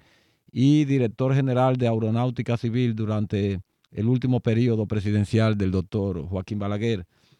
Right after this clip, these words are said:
El encuentro contará con ponencias del diputado de la Fuerza Nacional Progresista, Pelegrín Castillo,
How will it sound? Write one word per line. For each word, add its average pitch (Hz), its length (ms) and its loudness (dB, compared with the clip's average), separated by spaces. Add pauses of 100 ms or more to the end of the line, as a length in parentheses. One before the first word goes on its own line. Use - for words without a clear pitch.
(800)
El 113 360 0
encuentro 143 560 0
contará 135 460 0
con 139 260 -2
ponencias 131 540 0
del 127 200 2
diputado 123 760 -2
de 117 140 -2
la 110 100 0
Fuerza 123 340 -2
Nacional 120 380 0
Progresista, 117 640 2
Pelegrín 110 400 -4
Castillo, 135 640 -4